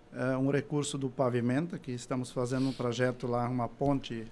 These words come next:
e um trajeto asfáltico em direção à Nova Santa Cruz. E uma obra muito grande e significativa é a reforma da antiga fumageira ali na, na Picada Santa Clara,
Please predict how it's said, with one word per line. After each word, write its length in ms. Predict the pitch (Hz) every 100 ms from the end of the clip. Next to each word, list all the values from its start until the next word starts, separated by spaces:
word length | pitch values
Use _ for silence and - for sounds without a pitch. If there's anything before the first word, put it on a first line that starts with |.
| - - - 139
e 160 | 160
um 120 | 131
trajeto 480 | 131 135 120 127 127
asfáltico 500 | 117 - 131 123 139
em 80 | 127
direção 560 | 127 127 117 - 123 123
à 20 |
Nova 220 | 120 120
Santa 320 | - 127 123
Cruz. 460 | 120 139 175 214 - - - - - - - - - - -
E 440 | 143 147 180 233
uma 180 | 226 160
obra 240 | 143 156 156
muito 320 | 160 180 160
grande 380 | 139 151 165 143
e 400 | 143 139 135 131
significativa 1120 | - 160 165 143 - 147 131 - 151 170 170 - -
é 280 | 139 143 - - - - - -
a 560 | 151 131 131 131 131 127
reforma 580 | 135 - 143 175 170 151
da 200 | 143 143
antiga 520 | - 151 156 156 156 -
fumageira 680 | - 147 135 139 143 143
ali 180 | 127 135
na, 360 | 135 127 123 123 - -
na 80 | 131
Picada 380 | - 135 131
Santa 280 | 123 135 139
Clara, 320 | 131 120 95